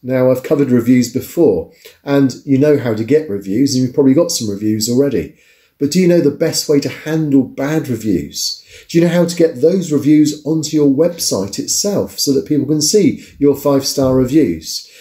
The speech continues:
Uh, do you know how to, uh, the fact that you should answer each review and how you can use keywords when you answer the reviews that will help rank your business even higher? Well, we have a video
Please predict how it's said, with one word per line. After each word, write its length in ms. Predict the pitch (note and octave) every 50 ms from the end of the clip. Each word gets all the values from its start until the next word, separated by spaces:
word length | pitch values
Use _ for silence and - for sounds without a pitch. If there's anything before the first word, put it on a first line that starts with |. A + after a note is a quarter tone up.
| - _ -
Uh, 80 | C#3+ C3+
do 120 | C#3 D#3+
you 80 | E3 D#3
know 140 | D#3 D3
how 240 | C#3 C#3 C#3+ C#3+ C#3+
to, 540 | C3 - - - D3+ C#3 C3+ C3+ C3 C3+ - - _ -
uh, 80 | B2+ C3
the 120 | - C#3+
fact 260 | C3+ - D#3 C#3+ D3
that 40 | C3+
you 100 | B2+ C3
should 400 | B2+ - - E3+ E3 - - -
answer 680 | B2+ C#3+ D#3+ E3+ F3 E3+ - - - A2+ F2 F2 - _ _ _ _ _ -
each 320 | C#3 C#3 C#3 - - -
review 500 | A#2 G#2+ - A#2 G#2+ F2 D2+ D#2 - - _ _ _ _
and 80 | C#3+ C3+
how 100 | C#3 D3+
you 160 | E3 D#3+ D3+
can 160 | C#3+ - C#3
use 260 | C3+ C3+ C#3 C#3 - -
keywords 1000 | - - - F3 D#3+ D3 C3+ D#3+ F3+ G3 D3+ G2+ F2 E2+ - - - - - - _ -
when 140 | C3+ B2
you 120 | B2 C#3 -
answer 380 | C3+ C3+ C3 B2+ - - -
the 80 | A#2 A2
reviews 420 | A2+ A#2 A2+ A#2+ B2 C3 C#3 C3+
that 120 | - - -
will 80 | C#3
help 320 | C3 - D#3 D#3+ D#3+ D#3 -
rank 460 | C#3 C3+ D3 D3+ D3+ D3+ D3+ - - _ - _ _ -
your 260 | C3 C3+ C#3+ D3 C#3+
business 400 | C#3+ C#3 B2 - C3 B2 A#2 -
even 220 | C3 A#2+ A2+ A#2+ A#2
higher? 520 | A2+ - - B2+ A#2 G2 D#2+ D2 D2 - _ _ _ _ _ _
Well, 260 | - C#3+ C#3 D3 D3+ D3+ B2+
we 80 | B2
have 160 | A2+ C3+ C3+
a 60 | C#3 C3
video 580 | B2 D#3+ F3 E3+ B2+ A2+ G2 F#2+ A#2 C3+ C3